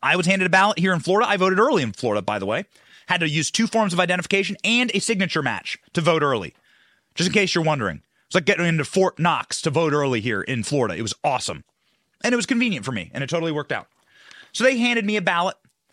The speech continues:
What they are finding now is that the ballots that were printed on this paper with the machines to read them,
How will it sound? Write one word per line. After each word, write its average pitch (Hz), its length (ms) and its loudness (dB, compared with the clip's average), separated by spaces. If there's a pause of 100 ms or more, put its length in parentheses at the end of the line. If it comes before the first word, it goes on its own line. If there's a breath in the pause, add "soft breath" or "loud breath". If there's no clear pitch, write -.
(520 soft breath)
What 226 280 6
they 226 160 6
are 311 140 8
finding 180 420 2
now 120 320 -2 (440 soft breath)
is 185 160 2
that 170 200 0
the 160 140 0
ballots 214 800 4 (880 soft breath)
that 190 180 0
were 185 100 2
printed 208 600 0 (680)
on 175 120 0
this 214 140 0
paper 233 540 -2 (460 soft breath)
with 190 160 0
the 190 80 -2
machines 240 800 0 (140)
to 190 140 0
read 202 360 2
them, 135 320 -2